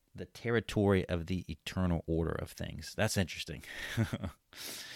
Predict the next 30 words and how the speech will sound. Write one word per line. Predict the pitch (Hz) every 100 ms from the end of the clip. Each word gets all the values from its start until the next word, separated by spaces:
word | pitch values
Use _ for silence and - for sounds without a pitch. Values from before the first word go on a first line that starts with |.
| - - -
And | 107
I | 110
think | - 185 -
Paul | - 120 107 98 95 - - -
actually | 110 110 107
kinda | - 113 98
gives | 110 98
us | 95
a | 92
basic | 78 _ 95 95 - 92
way | 85 87 82 78 78 78 _ _ _ _
to | 104
look | 95 113 -
at | 82 82
it |
and | 90 90
recognize | 135 - 87 73 -
it, | - _ _ _ _ -
kinda | 87
when | 90 95
it's, | 87 - - _ _
when | 95
it's | 170
manifesting, | 98 98 87 95 - 80 78
when | 90
it's, | 85 - - - - - - - _ -
when |
it's | - -
coming | - 101 98
into | 90 85 82 82 -